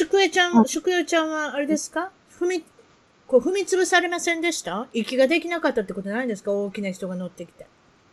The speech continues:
Speaker 2: そうですね。なんかもうアフリカ人すごい太ってるんで、まあ、詰め、詰められるんですけど、まあ、
Speaker 1: うん。
Speaker 2: もちろん重いけど、
Speaker 1: うん。
Speaker 2: なんかすごい気持ちいいんですよ。なんかこ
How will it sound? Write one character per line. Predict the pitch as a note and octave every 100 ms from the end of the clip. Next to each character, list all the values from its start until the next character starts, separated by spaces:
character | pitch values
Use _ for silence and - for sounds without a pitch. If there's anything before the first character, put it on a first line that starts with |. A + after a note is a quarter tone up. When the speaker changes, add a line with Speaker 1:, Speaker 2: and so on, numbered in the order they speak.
| _ _ _ _ _ - - -
Speaker 2:
そ | E4+ E4 D#4
う |
で | C#4+
す | C4
ね。 |
な | B3
ん |
か | C#4
も | B3 A#3
う |
ア | -
フ | C#4+ G4
リ | G4+
カ | G4+ G4+
人 | B3 A#3
す |
ご | D4+
い |
太 | B3+ D#4+ D#4+
っ |
て | - D4
る | B3+
ん | F#3+
で、 | G3+ - - _ _ _ -
ま | A#3
あ、 |
詰 | - D#4
め、 | F#4 F#4+ _
詰 | _ D#4 D#4
め |
ら | D#4+
れ | F4+
る | G4
ん | B3+
で | A3+
す | -
け | -
ど、 | B3
ま | F#3
あ、 | A#3+
Speaker 1:
う |
ん。 | A#3
Speaker 2:
も | B3 E4
ち |
ろ | F#4+
ん | D4+
重 | G#4
い | E4+ _
け | -
ど、 | G3 D#3+ D#3+
Speaker 1:
う | A3
ん。 | A3
Speaker 2:
な | C4
ん |
か | C4
す | E4+
ご | D4+
い |
気 | -
持 | F4 E4
ち | D4+
い |
い |
ん | G#3
で | F3+
す | -
よ。 | F#3+ -
な | G#3
ん |
か | F#3+
こ | - F3 -